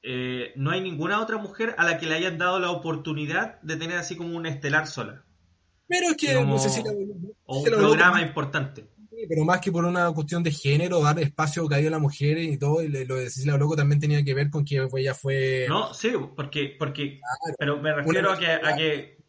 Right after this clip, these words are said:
Speaker 1: a que hubo que
Speaker 2: diversa.
Speaker 1: llegar a eso. Porque es distinto como en Argentina, que es como más fácil encontrar figuras femeninas potentes en televisión.
Speaker 2: Claro, ¿cachai? Sí, po.
Speaker 1: En, en la historia.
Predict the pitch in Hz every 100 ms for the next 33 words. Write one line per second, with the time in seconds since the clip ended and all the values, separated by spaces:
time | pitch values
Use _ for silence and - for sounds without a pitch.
0 | 143 139 160 151 185 185 185 175 202 202
1 | 135 104 - _ _ _ _ _ - 135
2 | 151 151 170 160 185 185 196 190 180 139
3 | 139 139 208 156 135 135 156 151 147 170
4 | - 175 - 190 190 - 185 170 202 196
5 | 175 180 185 - 170 165 190 - 165 185
6 | 185 196 190 185 202 190 190 185 113 -
7 | _ _ _ _ _ - 127 95 - _
8 | 110 104 120 123 147 143 160 131 123 135
9 | 120 113 - 196 117 - -